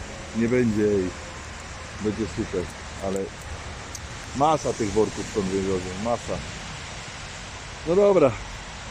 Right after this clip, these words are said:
lecimy, nie ma się co zastanawiać, tylko do roboty się bierzemy, no.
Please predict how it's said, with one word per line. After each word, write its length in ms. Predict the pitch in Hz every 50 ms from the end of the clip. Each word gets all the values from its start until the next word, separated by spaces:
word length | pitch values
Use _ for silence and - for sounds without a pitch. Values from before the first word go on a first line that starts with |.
| - - - - - - -
lecimy, 480 | 147 170 160 - 214 202 185 180 180
nie 120 | 156 170 156
ma 140 | 160 156
się 160 | - - - 147
co 160 | - 151 143
zastanawiać, 680 | 143 143 139 - 131 135 120 160 160 139 160 147 139 - - - -
tylko 160 | 131 127 120 - - - - - - - - - - -
do 100 | 139 147
roboty 440 | 151 151 143 131 147 147 139 147 135
się 120 | 110 131 120
bierzemy, 500 | 117 123 120 113 127 127 123 117 113 107
no. 60 | 107